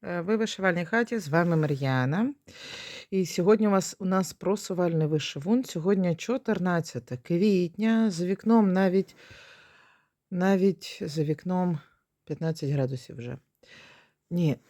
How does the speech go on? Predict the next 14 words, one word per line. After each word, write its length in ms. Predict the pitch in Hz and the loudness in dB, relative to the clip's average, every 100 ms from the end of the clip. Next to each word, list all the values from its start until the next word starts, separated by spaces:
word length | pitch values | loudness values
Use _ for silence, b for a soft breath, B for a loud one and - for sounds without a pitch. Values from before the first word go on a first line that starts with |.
| _ - | _ -8
ще 220 | - 220 | 2 4
не 140 | 226 | 4
п'ятнадцять, 800 | 214 196 220 285 339 - 247 - | 4 -2 -2 -2 -4 -6 -8 -8
але 680 | - 190 202 254 269 262 233 _ | -6 -4 0 2 4 2 0 _
вже 320 | 165 160 165 196 | -8 -6 -4 -4
близько, 760 | 190 175 139 - _ 156 160 _ - | 0 0 0 -4 _ -18 -18 _ -10
дванадцять. 600 | 156 175 165 131 _ _ _ _ _ _ _ _ _ _ _ _ _ _ _ _ _ _ _ _ _ _ _ _ _ _ _ _ _ _ _ _ _ _ _ _ | -6 -4 -2 -4 _ _ _ _ _ _ _ _ _ _ _ _ _ _ _ _ _ _ _ _ _ _ _ _ _ _ _ _ _ _ _ _ _ _ _ _
Боже, 280 | 160 196 175 | -2 0 2
я 140 | 175 208 | 2 4
вам 120 | 202 | 2
брешу, 320 | 190 - 196 | 0 -4 -4
на 160 | 160 151 | -4 -4
сонці 340 | 185 170 170 | -4 -4 -4
вісімнадцять. 800 | 156 - 156 147 143 - - | -6 -6 -6 -4 -4 -8 -20